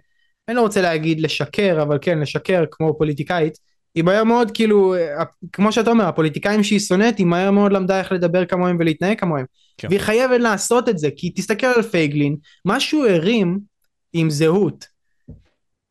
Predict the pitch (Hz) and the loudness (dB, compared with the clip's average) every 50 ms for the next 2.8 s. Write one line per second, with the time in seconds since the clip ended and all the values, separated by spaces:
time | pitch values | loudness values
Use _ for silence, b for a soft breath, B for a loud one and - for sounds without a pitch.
0 | _ _ _ - 170 156 147 165 208 220 226 220 214 202 190 170 - - 190 190 | _ _ _ -6 -4 -4 -2 0 0 0 2 2 2 2 2 0 0 0 0 0
1 | 190 185 175 165 160 151 165 170 170 - 170 156 151 147 - 160 156 160 156 156 | 0 0 0 0 0 0 -2 -2 -4 -4 -6 -6 -6 -6 -4 -2 0 0 2 2
2 | 156 185 208 208 247 247 240 240 226 208 175 175 175 170 170 160 | 0 0 -2 0 0 2 2 2 2 0 0 0 0 0 0 0